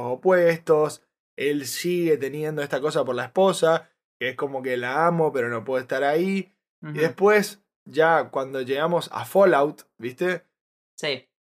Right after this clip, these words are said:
Speaker 1: Es como que la, se da cuenta de que su ex esposa está viviendo la vida que él nunca le va a poder dar, está todo perfecto, y es como, bueno, ya está.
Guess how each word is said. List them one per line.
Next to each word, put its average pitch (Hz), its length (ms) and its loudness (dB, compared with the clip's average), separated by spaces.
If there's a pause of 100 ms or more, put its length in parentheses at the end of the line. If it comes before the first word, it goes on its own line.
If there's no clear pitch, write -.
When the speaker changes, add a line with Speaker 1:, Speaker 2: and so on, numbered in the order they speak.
(320)
Speaker 1:
Es 165 120 0
como 185 260 2
que 160 120 4
la, 139 360 -2
se - 140 -4
da 165 140 4
cuenta 175 340 2
de 123 140 0
que 127 280 -2
su 147 280 0
ex 165 180 2
esposa 185 440 0
está 156 360 2
viviendo 151 460 0
la 135 140 2
vida 147 340 2
que 127 380 0
él 147 140 -4
nunca 160 200 0
le 139 100 0
va 139 60 0
a 131 80 -4
poder 143 220 0
dar, 156 380 4
está 135 220 -6
todo 135 240 -2
perfecto, 160 680 4
y 143 100 -2
es 190 80 -2
como, 151 420 0
bueno, 131 240 -6
ya 131 120 -8
está. 139 420 -2